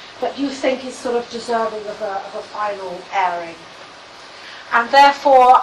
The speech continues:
um, what I, what I'm proposing is that you put forward a single question for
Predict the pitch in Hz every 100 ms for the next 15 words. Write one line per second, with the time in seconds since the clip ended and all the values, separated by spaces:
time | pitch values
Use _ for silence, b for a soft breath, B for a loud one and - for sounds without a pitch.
0 | 247 247 240 240 240 - 277 302 285 262
1 | - - - - 269 247 240 - 311 330
2 | 320 226 175 - - 247 226 - 247 -
3 | - - 254 247 247 240 - - - -
4 | - - - 294 262 247 233 - 240 -
5 | - 370 359 349 311 302 262 247 - -
6 | - 302 311 320 - - - - - -
7 | - 254 233 226 226